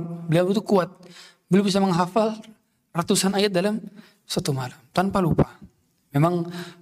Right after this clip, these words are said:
eh, kekuatan orang-orang Arab memang pada, pada saat itu, dan sampai sekarang juga mereka,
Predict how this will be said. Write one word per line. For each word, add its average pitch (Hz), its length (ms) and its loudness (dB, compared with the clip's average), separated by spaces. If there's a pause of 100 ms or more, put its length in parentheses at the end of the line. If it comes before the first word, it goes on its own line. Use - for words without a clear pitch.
(100)
eh, 127 640 -2
kekuatan 147 720 0
orang-orang 143 340 2
Arab 190 300 0
memang 156 240 2
pada, 143 240 -2
pada - 320 -4
saat 156 320 -2
itu, 214 320 0
dan 147 160 2
sampai 185 240 2
sekarang 190 240 0
juga 180 240 2
mereka, 165 320 0